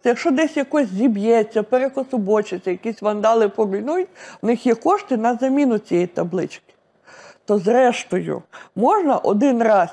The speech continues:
ці кошти, які щомісяця туди йдуть, ціл-, за спеціальною графою, використати саме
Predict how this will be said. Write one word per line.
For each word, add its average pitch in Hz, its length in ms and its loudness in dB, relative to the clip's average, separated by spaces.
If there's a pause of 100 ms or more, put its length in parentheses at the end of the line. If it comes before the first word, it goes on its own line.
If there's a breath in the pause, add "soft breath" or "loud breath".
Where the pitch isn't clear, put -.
(120)
ці 220 140 -2
кошти, 220 460 0
які 196 240 -4
щомісяця 226 760 -4
туди 196 340 -2
йдуть, 196 360 -2 (440)
ціл-, 208 280 2 (400 loud breath)
за 196 300 2
спеціальною 208 760 0
графою, 196 540 0 (280 loud breath)
використати 277 920 -2
саме 359 540 0